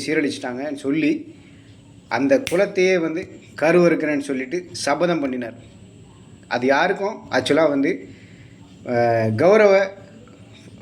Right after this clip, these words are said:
அஹ், குடும்பத்துக்கே தெரியாது. ஆனா சத்தமில்லாம சம்பவம் பண்ணாரு சகுனி. அதனால தான் வந்து "கூட இருந்தே குழி பறிக்கிறது" அப்படின்னு சொல்லி கேள்விப்பட்டிருப்பீங்க. கௌரவர்களை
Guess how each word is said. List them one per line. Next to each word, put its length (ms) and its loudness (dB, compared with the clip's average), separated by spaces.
அஹ், 420 2
குடும்பத்துக்கே 560 2
தெரியாது. 480 2
ஆனா 480 -2
சத்தமில்லாம 840 2
சம்பவம் 480 -4
பண்ணாரு 360 -4
சகுனி. 320 -2
அதனால 380 2
தான் 200 0
வந்து 420 -6
"கூட 300 6
இருந்தே 460 4
குழி 200 2
பறிக்கிறது" 540 0
அப்படின்னு 260 -6
சொல்லி 200 -2
கேள்விப்பட்டிருப்பீங்க. 840 -4
கௌரவர்களை 720 4